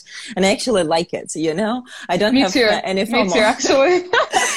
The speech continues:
Speaker 1: Yes, yes, yes. Because, uh, like, previously I didn't go out that often, and I was, like, telling to myself, "Daria, like, everyone goes out. Why do you stay at home, like, watching this
Speaker 2: I am the
Speaker 1: online
Speaker 2: same
Speaker 1: course
Speaker 2: way.
Speaker 1: or,
Speaker 2: I am
Speaker 1: like,
Speaker 2: the same
Speaker 1: reading
Speaker 2: way.
Speaker 1: this book?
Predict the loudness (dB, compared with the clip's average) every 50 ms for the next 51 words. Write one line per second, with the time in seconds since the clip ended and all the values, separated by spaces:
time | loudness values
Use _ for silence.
0 | -4 -2 0 0 0 0 -2 -2 -4 -4 -4 -6 -6 -6 -6 -6 -6 -6 -6 -6
1 | -6 -6 -6 -8 -6 -4 -4 -4 -4 -4 -4 -6 -6 -8 -8 -8 -8 -6 -6 -6
2 | -6 -6 -6 -6 -6 -6 -6 -6 -6 -6 -4 -4 -4 -4 -4 -2 -2 -2 -2 -2
3 | -4 -4 -4 -4 -4 -4 -4 -4 -6 -6 -6 -6 -8 -8 -8 -6 -6 -6 -6 -6
4 | -6 -6 -6 -6 -6 -6 -6 -4 -4 -4 -4 -6 -10 -10 -8 -8 -8 -6 -4 -4
5 | -4 -4 _ -14 -20 -16 -14 -12 -6 -4 -4 -2 0 0 2 2 2 2 2 2
6 | 2 0 0 -2 -2 -2 -2 -4 -4 -4 -2 0 0 2 2 0 0 0 0 0
7 | 0 0 0 2 2 2 0 -2 -4 -4 -4 -2 -2 -2 -2 -4 -6 -6 -6 -4
8 | -2 0 0 0 0 -2 -2 -2 -2 -2 -2 -2 -2 -2 -2 -4 -6 -8 -8 -6
9 | -4 -4 -2 -2 -4 -6 -8 -10 -12 -10 -8 -6 -4 -6 -6 -4 -4 -4 -4 -4
10 | -6 -8 -8 -4 -4 -2 -2 -2 -2 0 0 0 0 -2 -2 -2 -4 -4 -4 -4
11 | -2 0 2 2 2 0 0 0 0 2 2 0 0 0 0 -2 0 0 0 0
12 | 0 0 0 0 0 0 -2 -2 -4 -4 -4 -2 -2 -2 -2 -2 -4 -2 -2 -2
13 | -4 -4 -4 0 0 0 0 -2